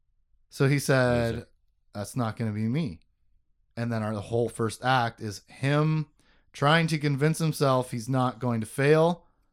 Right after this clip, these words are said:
Speaker 1: and then he fails.
Speaker 2: Yeah, hard.
Speaker 1: And then so our next two trilogies are gonna be what happens when he fails to realize that he has failed to
Speaker 2: Yeah.
Speaker 1: walk that straight line.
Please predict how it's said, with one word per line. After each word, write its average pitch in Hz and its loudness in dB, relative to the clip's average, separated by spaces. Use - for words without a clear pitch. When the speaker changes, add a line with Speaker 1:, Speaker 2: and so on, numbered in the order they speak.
Speaker 1:
and 113 -2
then 107 -2
he 98 -4
fails. - -8
Speaker 2:
Yeah, 104 0
hard. 110 2
Speaker 1:
And 123 0
then 127 4
so 127 2
our 120 4
next 139 0
two 123 -4
trilogies 107 -2
are 101 -6
gonna 101 -6
be 90 -8
what 143 6
happens 160 4
when 139 2
he 139 2
fails 139 4
to 147 -2
realize 127 4
that 113 -4
he 127 -6
has 117 -2
failed 87 -10
to 113 -2
Speaker 2:
Yeah. 120 0
Speaker 1:
walk 120 0
that 104 -6
straight 98 -6
line. 82 -12